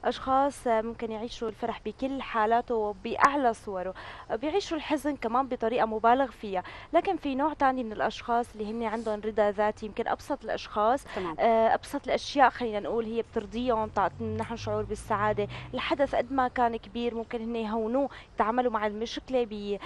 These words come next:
Speaker 1: بعقلانية أكتر.
Speaker 2: تمام.
Speaker 1: فأنتِ بتشوفي الرضا، الرضا الذاتي قد ايه بيمنحنا شعور من القوة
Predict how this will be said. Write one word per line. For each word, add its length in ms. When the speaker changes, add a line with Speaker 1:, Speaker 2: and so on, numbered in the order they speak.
Speaker 1:
بعقلانية 720
أكتر. 300
Speaker 2:
تمام. 120
Speaker 1:
فأنتِ 220
بتشوفي 680
الرضا، 380
الرضا 300
الذاتي 340
قد 160
ايه 60
بيمنحنا 680
شعور 440
من 220
القوة 520